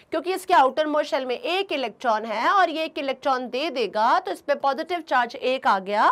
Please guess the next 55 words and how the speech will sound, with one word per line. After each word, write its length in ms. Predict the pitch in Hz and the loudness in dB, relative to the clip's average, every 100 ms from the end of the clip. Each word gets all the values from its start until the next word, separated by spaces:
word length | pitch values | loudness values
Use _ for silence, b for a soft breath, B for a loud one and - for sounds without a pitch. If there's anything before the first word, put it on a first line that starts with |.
| 539 B B - | 2 B B 0
और 120 | 285 | 2
यहाँ 280 | 294 311 381 | 2 0 0
क्या 180 | 370 | 4
हो 160 | 381 311 | 6 6
गया, 200 | 233 233 | 4 0
के, 280 | 226 226 214 | 0 -2 -2
के 300 | - 302 339 | -4 -2 0
और 240 | - 262 | 4 4
एल 280 | - 226 226 | 4 0 0
में 140 | 226 | -2
देखिए 280 | 233 226 254 | -2 -4 -2
यहाँ 160 | 220 208 | -2 -2
पे 140 | 311 | -4
टू 280 | 320 277 269 | -8 -4 2
और 220 | 254 220 | 4 4
एट, 280 | 226 220 220 - | 2 -6 -6 -2
टेन, 180 | 262 494 508 B B | -2 -2 -6 B B
स्टेबल 580 | - - 320 277 403 370 | -12 -2 -2 2 2 2
नियॉन 680 | 269 269 262 269 330 403 339 | 0 -2 2 6 6 4 0
गैस 460 | 254 240 254 320 | 4 4 4 2
इलेक्ट्रॉन 600 | - 247 233 - 262 254 | -2 -6 -6 -4 0 0
अरेंजमेंट 720 | 294 220 208 196 196 208 208 | -2 -6 -6 -10 -12 -12 -12
यहाँ 220 | 208 185 - | -12 -16 -18
पे 80 | 214 | -18
हो 200 | 180 165 | -16 -16
गया, 140 | 180 170 _ _ - | -20 -20 _ _ -16
ठीक 120 | 302 | -10
है। 80 | 466 494 B B | -10 -10 B B
और 100 | 233 | -2
हम 200 | 254 277 | -2 -6
क्या 220 | 277 320 | -2 0
चाहते 300 | 339 339 330 | 2 2 2
हैं 280 | 370 381 427 - B B | -2 0 -2 -4 B B
कि 120 | 359 | 0
अनस्टेबल 840 | 403 - 508 403 392 - 294 254 285 | 0 2 2 2 -4 -6 -6 -4 -6
से 200 | 285 320 | -4 -4
हमें 300 | 294 254 254 | -2 -2 -2
स्टेबल 440 | 277 - 330 339 330 | -6 -8 -6 -4 -2
पोजीशन 440 | 339 403 392 208 | -2 -4 -6 -8
चाहिए। 280 | 185 156 180 | -8 -8 -6
हर 220 | 247 320 | -2 -2
इंसान 240 | 349 320 | 0 -2
अपनी 200 | 302 294 | -2 -4
लाइफ 200 | 277 262 | -2 -2
में 100 | 269 | -2
कहता 140 | 262 302 | -4 -2
है 20 | |
ना, 80 | 330 | -2
"मुझे 180 | 285 294 | -2 -4
स्टेबल 380 | - 254 254 | -2 -2 -2
होना 200 | 247 226 | -2 -2
है, 100 | 220 | -4
स्टेबल 380 | 220 254 226 226 | -4 -2 0 0
होना 180 | 208 185 | -2 -6
है।" 140 | 175 | -10